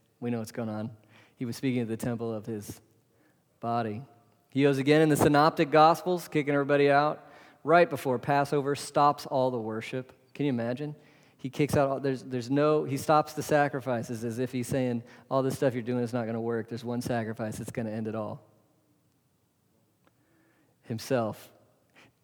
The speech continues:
Does, does he come to the temple in judgment? Twice.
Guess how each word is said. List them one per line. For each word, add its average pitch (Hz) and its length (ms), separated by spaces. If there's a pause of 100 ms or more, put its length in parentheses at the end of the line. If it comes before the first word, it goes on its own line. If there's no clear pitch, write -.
Does, 151 280 (540)
does 202 300
he 226 140
come 196 420
to 196 80
the 151 120
temple 175 520
in 165 240
judgment? 135 580 (2500)
Twice. 156 720